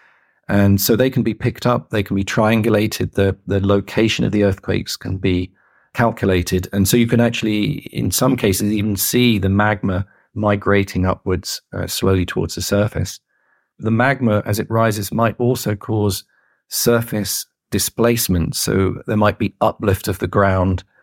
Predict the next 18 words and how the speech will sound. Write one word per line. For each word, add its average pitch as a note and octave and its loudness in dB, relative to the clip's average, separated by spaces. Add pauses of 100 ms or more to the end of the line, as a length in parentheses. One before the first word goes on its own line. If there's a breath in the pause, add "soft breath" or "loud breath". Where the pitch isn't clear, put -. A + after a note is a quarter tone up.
(180)
as G2+ 0
the G2 -2
magma G2 2
is G2 0
pushing - -2
up - -2
the - -8
surface. - -2
And G2+ 4
that G#2+ 2
can G2+ -2
be G2 0
detected - -4
by F2 0
G A#2+ 0
P B2 0
S A#2+ 0
instruments. - -2